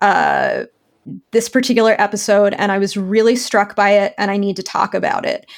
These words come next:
And it opens up this conversation.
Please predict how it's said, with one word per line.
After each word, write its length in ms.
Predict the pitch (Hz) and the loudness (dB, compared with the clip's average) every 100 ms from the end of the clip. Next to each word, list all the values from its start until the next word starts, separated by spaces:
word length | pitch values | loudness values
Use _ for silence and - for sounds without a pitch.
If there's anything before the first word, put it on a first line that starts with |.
| - | -6
And 160 | 240 226 | 0 2
it 160 | 226 - | 0 0
opens 500 | 277 320 - 277 247 302 | 0 2 2 0 2 0
up 160 | 302 | -2
this 160 | 277 269 | -2 -4
conversation. 1400 | - 240 233 220 - 285 359 381 214 190 180 190 208 | 0 0 0 -4 -4 -2 0 0 -4 -4 -4 -4 -6